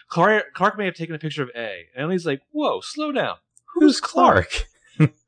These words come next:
Speaker 2: Arya's like, "Like, you were one to talk, Emily."
Speaker 1: Yeah, who's Sarah? Yeah,
Speaker 2: Mm-hmm.
Speaker 1: "The guy that I met in the Hollisfeld lab. We, we, we went to a junkyard and took some pictures, and I'm pretty sure that A followed us there."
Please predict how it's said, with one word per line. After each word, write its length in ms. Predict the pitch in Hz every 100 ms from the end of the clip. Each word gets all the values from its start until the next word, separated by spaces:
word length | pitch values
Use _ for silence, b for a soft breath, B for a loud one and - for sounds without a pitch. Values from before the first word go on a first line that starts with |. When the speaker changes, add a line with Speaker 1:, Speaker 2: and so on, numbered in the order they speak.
| - _ _ B B B
Speaker 2:
Arya's 300 | 175 175 151
like, 120 | 147 -
"Like, 300 | 156 147 143
you 280 | 127 127 117
were 80 | 110
one 160 | 101
to 60 | 85
talk, 360 | - 85 82 87
Emily." 360 | 85 82 87 - b _ -
Speaker 1:
Yeah, 200 | 190 120 -
who's 320 | 330 349 339
Sarah? 360 | - 349 156 98 -
Yeah, 180 | 123 90 _ B 123
Speaker 2:
Mm-hmm. 140 | 113
Speaker 1:
"The 100 | 165
guy 180 | 185 185
that 100 | 190
I 60 |
met 120 | 175 160
in 60 |
the 60 | 135
Hollisfeld 400 | 135 131 123 104
lab. 160 | 90 - _ -
We, 120 | 160
we, 180 | 160 151
we 80 | 160
went 120 | 175 175
to 60 |
a 40 | 160
junkyard 400 | 151 143 120 101
and 100 | 98
took 100 | 127
some 80 | 131
pictures, 200 | 127 117
and 60 |
I'm 60 | 110
pretty 260 | - 185 170
sure 140 | 165
that 140 | 139 117
A 60 |
followed 320 | 113 117 101 98
us 120 | -
there." 180 | 92